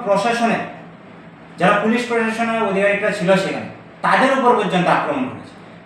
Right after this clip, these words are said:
সেটা কী রাজ্য? কিন্তু পুলিশ মন্ত্রী চুপ। পুলিশ মন্ত্রী বলছে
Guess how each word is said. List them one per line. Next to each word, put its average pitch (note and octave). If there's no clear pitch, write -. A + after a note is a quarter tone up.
সেটা B3
কী C4
রাজ্য? C#4
কিন্তু A3+
পুলিশ A#3
মন্ত্রী B3+
চুপ। -
পুলিশ B3
মন্ত্রী C4
বলছে B3